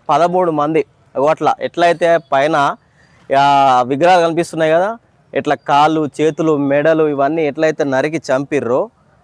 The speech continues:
అట్లనే అప్పుడు ఈ రజాకారులు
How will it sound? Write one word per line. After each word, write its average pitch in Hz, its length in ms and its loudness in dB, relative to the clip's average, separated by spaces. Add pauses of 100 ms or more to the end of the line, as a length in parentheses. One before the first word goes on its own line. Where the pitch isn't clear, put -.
(160)
అట్లనే 202 680 0 (360)
అప్పుడు 202 760 2
ఈ 156 120 -2
రజాకారులు 185 840 2